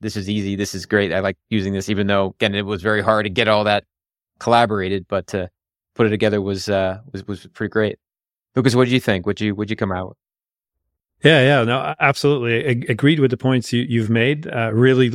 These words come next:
Speaker 2: enjoyed the conversation. I think my biggest takeaway really was, um, looking for those new experiences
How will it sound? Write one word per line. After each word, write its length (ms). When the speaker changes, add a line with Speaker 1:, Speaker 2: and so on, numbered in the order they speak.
Speaker 2:
enjoyed 460
the 60
conversation. 760
I 60
think 220
my 260
biggest 340
takeaway 560
really 420
was, 500
um, 360
looking 340
for 200
those 240
new 220
experiences 880